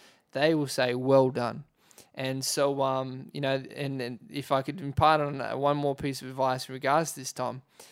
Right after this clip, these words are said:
if you ever see your friend working their guts out, w-, w-, you know, I had this said to me a lot, and maybe you have as well. You get a lot of people to say, "You're working too hard, Tom. You're working too much.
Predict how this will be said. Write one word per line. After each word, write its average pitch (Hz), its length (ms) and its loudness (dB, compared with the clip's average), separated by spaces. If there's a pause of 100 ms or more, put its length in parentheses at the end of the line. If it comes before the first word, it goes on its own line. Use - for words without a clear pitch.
(280)
if - 220 -12
you 196 280 -2
ever 196 260 2
see 165 220 -2
your 151 280 0
friend 135 640 -2 (420)
working 156 540 2
their 147 160 0
guts 139 420 -2
out, - 240 -8 (960)
w-, - 260 -14
w-, 147 220 -10
you 160 80 -2
know, 143 140 2
I 143 100 4
had 160 180 0
this 151 120 -8
said - 260 -4
to 143 60 -8
me 139 100 -4
a 135 80 0
lot, 135 380 0 (480)
and 139 180 -6
maybe 143 220 -2
you 139 100 -4
have 131 180 0
as 127 160 -10
well. 131 380 -2 (460)
You 156 100 -12
get 185 140 2
a 196 40 2
lot 202 160 4
of 185 60 -4
people 160 320 -2
to 143 80 -6
say, 139 420 -4
"You're 143 140 -6
working 151 300 0
too 139 160 -6
hard, 139 300 0
Tom. 131 280 -8 (1080)
You're 156 100 0
working 156 240 4
too 143 200 -2
much. - 540 -2